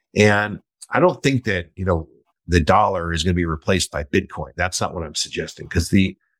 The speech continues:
the currency is the speculative part.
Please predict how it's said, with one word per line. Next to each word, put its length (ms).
the 80
currency 920
is 180
the 100
speculative 640
part. 300